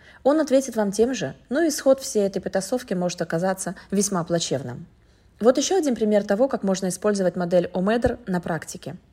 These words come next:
Я недавно переболела бронхитом, и врач сказал, что мне в определённый день нужно будет поехать в больницу и сдать анализы. Когда заветный день наступил, мой муж с утра мне сказал: «Ты же помнишь, что тебе через два часа надо ехать в больницу?» И я могла подумать:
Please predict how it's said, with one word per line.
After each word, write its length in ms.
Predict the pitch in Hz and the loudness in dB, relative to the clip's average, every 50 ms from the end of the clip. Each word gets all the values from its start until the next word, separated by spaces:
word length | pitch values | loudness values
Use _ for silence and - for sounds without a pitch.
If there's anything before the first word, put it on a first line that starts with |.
| _ _ - | _ _ -2
Я 140 | 202 220 277 | 4 4 4
недавно 380 | 302 294 247 247 240 240 233 | 4 4 2 2 2 2 0
переболела 440 | - 214 202 190 196 185 196 202 190 | 0 0 0 2 2 2 2 2 0
бронхитом, 600 | 175 180 170 165 165 - 170 160 - 131 131 147 - - _ - | 0 0 -2 -2 -4 -4 -6 -6 -6 -8 -8 -10 -14 -18 _ -4
и 80 | 208 | 0
врач 220 | 202 226 294 311 - | 2 4 4 4 2
сказал, 340 | - - 254 233 285 339 349 | 0 0 0 2 2 2 2
что 160 | - - 214 | 2 0 0
мне 160 | 208 214 220 | 0 2 0
в 40 | 214 | 0
определённый 500 | 214 214 202 214 208 214 214 208 208 202 | 0 0 0 0 0 2 0 0 0 -2
день 240 | 196 262 302 294 254 | 0 -2 -2 -2 -2
нужно 240 | 226 196 196 196 | -2 -2 -2 -2
будет 240 | 185 185 190 185 185 | -2 -2 -2 -4 -2
поехать 340 | - 185 190 190 180 - 175 | 0 0 0 0 -2 -2 -4
в 40 | 180 | 0
больницу 380 | 190 196 214 262 311 302 - 180 | 0 0 0 0 -4 -4 -4 -4
и 20 | |
сдать 260 | 165 165 190 190 - | -2 0 0 0 -2
анализы. 460 | 170 160 156 147 135 135 135 - - - - _ _ _ - - - - - - | -4 -6 -4 -6 -6 -6 -8 -8 -10 -12 -16 _ _ _ -20 -20 -20 -20 -14 -6
Когда 260 | - 196 202 214 240 220 | -2 0 6 6 6 6
заветный 340 | 233 226 233 233 233 226 | 6 4 4 4 2 2
день 200 | 214 214 226 214 | 0 2 2 2
наступил, 520 | 214 214 214 214 - 208 - 285 339 381 381 - - - - - | 2 0 -2 -4 -6 -4 -2 0 0 0 -2 -4 -10 -20 -10 -2
мой 120 | 202 208 | 0 2
муж 200 | 214 233 262 247 | 4 4 2 2
с 60 | - - | 2 0
утра 220 | 220 220 262 277 | 0 0 0 -2
мне 160 | 254 226 220 | 0 0 -2
сказал: 440 | 214 - - 185 185 160 143 - - - - - - - - - | -4 -4 -4 -2 0 0 -2 -2 -6 -12 -20 -20 -20 -20 -8 0
«Ты 100 | - 226 | 2 2
же 80 | 208 226 | 2 4
помнишь, 320 | 220 294 392 466 403 294 | 4 4 4 4 4 0
что 100 | - - | 0 -4
тебе 220 | 202 - 202 214 214 | -6 -2 0 0 0
через 220 | 208 - 196 190 | 2 0 -2 -2
два 180 | 185 196 202 196 | 2 2 2 2
часа 300 | 202 - - - 302 311 | 0 -4 -2 -2 -2 0
надо 160 | 254 196 180 | 0 0 0
ехать 260 | 170 185 180 - 175 | 0 0 0 -2 -2
в 40 | 170 | -2
больницу?» 480 | 170 160 160 160 151 143 - - 120 - - _ _ _ _ _ _ _ _ - - | 0 -2 -2 -2 -6 -6 -8 -12 -14 -16 -18 _ _ _ _ _ _ _ _ -10 -4
И 40 | 196 | 2
я 120 | 214 302 | 2 2
могла 240 | 320 311 262 254 240 | 2 2 2 2 2
подумать: 500 | 247 214 196 190 185 165 151 147 - - | 2 0 0 0 -2 -2 -4 -6 -10 -16